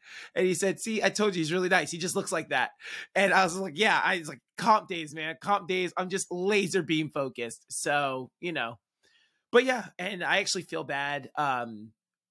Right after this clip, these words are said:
several pe-, it's really cool 'cause the pod is growing and it's cool to see people from other programs listening to the podcast. And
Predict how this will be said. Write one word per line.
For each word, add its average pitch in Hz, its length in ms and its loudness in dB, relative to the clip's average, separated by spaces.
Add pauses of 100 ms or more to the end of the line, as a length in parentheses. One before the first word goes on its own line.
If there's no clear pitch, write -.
(140)
several 220 420 2
pe-, 190 120 -10
it's 175 220 -4
really 262 200 0
cool 214 240 2
'cause 131 300 -2
the 151 100 -4
pod 170 460 4
is 160 200 -4
growing 160 500 -2
and 156 100 -2
it's 131 140 -8
cool 170 240 -2
to 151 100 -4
see 156 300 -6
people 156 280 -10
from 151 200 -6
other 147 160 -4
programs 151 560 -6
listening 151 320 -8
to 127 100 -12
the 127 80 -10
podcast. 139 760 -2
And 131 260 -8